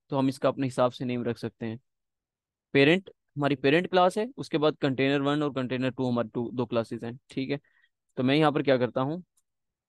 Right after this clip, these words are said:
पेरेंट जो है इसकी विड्थ आप जो सेट कर दो, विड्थ मैंने इसकी रख दी नाइंटी वी डब्ल्यू,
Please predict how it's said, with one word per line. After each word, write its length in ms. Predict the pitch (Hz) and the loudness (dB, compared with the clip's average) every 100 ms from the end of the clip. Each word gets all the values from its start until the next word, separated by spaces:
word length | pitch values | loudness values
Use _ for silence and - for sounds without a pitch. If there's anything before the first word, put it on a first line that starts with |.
| _ | _
पेरेंट 360 | 139 135 175 208 | 4 6 4 2
जो 140 | 151 | 0
है 280 | 127 120 151 - _ _ _ _ _ _ _ _ _ _ _ _ _ _ _ _ _ 170 | 2 2 2 -2 _ _ _ _ _ _ _ _ _ _ _ _ _ _ _ _ _ -4
इसकी 260 | - 214 | -2 -2
विड्थ 340 | 147 139 170 170 | 2 4 4 2
आप 120 | 139 | 0
जो 140 | 127 127 | -2 -2
सेट 220 | 120 110 | -2 -2
कर 140 | 113 | -6
दो, 160 | 110 123 _ _ _ _ _ _ _ _ _ _ _ _ _ _ _ _ _ _ _ _ _ _ _ | -6 -10 _ _ _ _ _ _ _ _ _ _ _ _ _ _ _ _ _ _ _ _ _ _ _
विड्थ 280 | 131 160 165 | 2 2 2
मैंने 140 | 180 175 | 2 2
इसकी 200 | - 160 | 2 4
रख 140 | 127 | 4
दी 200 | 127 175 285 - _ _ _ _ _ _ | 2 0 -2 -14 _ _ _ _ _ _
नाइंटी 640 | 143 131 131 139 185 202 - _ _ _ _ _ _ - | -2 2 2 0 -4 -8 -12 _ _ _ _ _ _ -14
वी 460 | 117 135 147 180 - _ _ - | 0 2 4 2 -4 _ _ -10
डब्ल्यू, 540 | 135 135 110 113 110 | 0 0 0 -6 -10